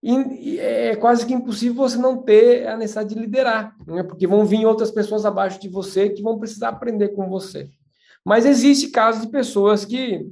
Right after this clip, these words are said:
pô, não curto, não curto desenvolver pessoas, não, não acho que é minha vibe, não faço muito bem isso.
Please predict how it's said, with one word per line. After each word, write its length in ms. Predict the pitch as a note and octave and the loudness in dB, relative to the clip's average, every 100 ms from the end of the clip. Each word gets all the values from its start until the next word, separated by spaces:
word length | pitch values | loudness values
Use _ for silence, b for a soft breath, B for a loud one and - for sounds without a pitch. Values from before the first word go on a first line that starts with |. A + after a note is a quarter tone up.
| - - | -12 0
pô, 380 | G#3 E3+ D#3 D3+ | 2 4 4 4
não 220 | A3 A#3+ | 0 0
curto, 420 | F#3+ B3 B3 F3+ | 0 0 0 -2
não 220 | F3+ A#3 | -2 -2
curto 360 | A#3 A3+ A#3+ A3+ | -4 -6 -6 -8
desenvolver 460 | F3 F#3+ F#3+ F#3 | -4 0 0 0
pessoas, 640 | F#3+ F3 - F3 F3 D3 D3+ | -4 -8 -4 0 2 0 -2
não, 340 | G3+ G#3 D3+ B B B B | -2 -2 -6 B B B B
não 240 | F3+ G#3 | 0 2
acho 200 | G#3 G3 | 4 2
que 40 | G#3+ | -2
é 40 | |
minha 140 | G#3+ F#3 | 0 0
vibe, 420 | D3+ E3+ F3+ D#3+ | 0 0 0 -2
não 140 | F#3 | -6
faço 340 | F#3 F#3+ F#3+ G3+ | -6 -10 -8 -8
muito 180 | G#3 G3 | -8 -4
bem 460 | F3+ E3+ D#3 G3 | -2 -2 0 2
isso. 360 | G#3 - C#3+ | 0 -2 -14